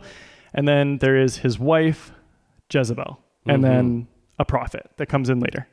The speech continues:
Speaker 2: And, and, and she's really not a good person. Jezebel, that is. Like,
Speaker 1: No.
Speaker 2: she is, she's kinda, not kind of, she's completely leading them in a different direction than God, what God wants, and to lead,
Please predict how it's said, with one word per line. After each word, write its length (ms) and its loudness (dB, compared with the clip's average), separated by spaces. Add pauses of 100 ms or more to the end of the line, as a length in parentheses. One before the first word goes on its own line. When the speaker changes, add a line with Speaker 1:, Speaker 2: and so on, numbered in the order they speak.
(200)
Speaker 2:
And, 200 0
and, 340 -2
and 120 -2
she's 280 -4
really 640 2
not 220 -2
a 60 -4
good 240 -8
person. 440 -12 (460)
Jezebel, 500 -4
that 140 -10
is. 340 -16
Like, 160 -2
Speaker 1:
No. 160 2 (640)
Speaker 2:
she 300 2
is, 280 0 (100)
she's 240 -6
kinda, 480 0 (140)
not 240 -6
kind 280 -4
of, 120 -10 (140)
she's 260 -6
completely 960 -2
leading 480 0
them 380 -2
in 100 -6
a 60 -4
different 440 -6
direction 400 -6
than 200 -8
God, 180 -8
what 180 -8
God 220 -6
wants, 300 -10
and 180 -10
to 100 -8
lead, 300 -4